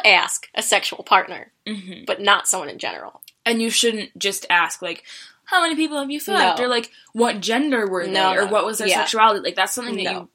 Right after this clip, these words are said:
Speaker 2: shouldn't ask in general, but you really shouldn't ask an ace person
Speaker 1: Right.
Speaker 2: because they may have had, you know, they may be, you know, sex repulsed, but they may have had sex before because
Speaker 1: Mm-hmm.
Speaker 2: they felt like they had to, and that might have been, like,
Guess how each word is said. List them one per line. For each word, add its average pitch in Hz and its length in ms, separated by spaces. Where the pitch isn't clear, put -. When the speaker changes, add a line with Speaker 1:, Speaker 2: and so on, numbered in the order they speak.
Speaker 2:
shouldn't 254 360
ask 185 220
in 180 100
general, 170 300
but 233 140
you 262 140
really 302 220
shouldn't 220 260
ask 165 220
an 170 80
ace 190 220
person 170 340
Speaker 1:
Right. - 200
Speaker 2:
because 214 420
they 185 200
may 180 160
have 220 160
had, 240 440
you 208 160
know, 185 180
they 220 240
may 220 300
be, 180 540
you 185 120
know, 143 340
sex 175 320
repulsed, 170 420
but 185 100
they 175 100
may 170 120
have 170 100
had 160 240
sex 160 200
before 208 360
because 208 280
Speaker 1:
Mm-hmm. 175 80
Speaker 2:
they 170 60
felt 160 140
like 160 120
they 175 80
had 226 240
to, 220 120
and 185 100
that 165 120
might 160 140
have 170 80
been, 175 100
like, 175 220